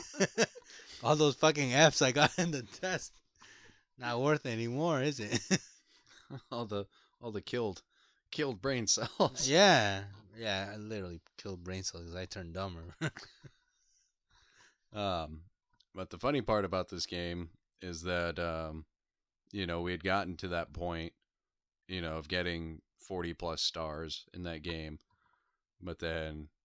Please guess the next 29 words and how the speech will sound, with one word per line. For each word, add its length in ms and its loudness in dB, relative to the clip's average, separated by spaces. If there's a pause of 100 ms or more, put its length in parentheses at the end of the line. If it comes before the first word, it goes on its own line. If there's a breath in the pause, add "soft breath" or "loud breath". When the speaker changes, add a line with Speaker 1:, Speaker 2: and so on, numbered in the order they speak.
(240)
Speaker 2:
separately, 880 -2 (640)
you 100 -12
know, 160 -6
playing 340 -6
it 140 -8
through 420 -6
the 120 -10
different 320 -8
ports 680 -2
now 260 -6
that 120 -6
it's 160 -10
on 160 -10
Switch, 580 -6 (680)
um, 500 -6 (280)
Brian, 300 -2
you 160 -8 (220)
saw 240 0
me 160 -2
beat 240 -6
it. 140 -4 (540)
Speaker 1:
Yeah, 180 2
I 80 0
did. 260 0 (140)
Speaker 2:
Um, 440 -4
Speaker 1:
And 120 -4
I 80 4
was 120 -2
impressed. 460 -6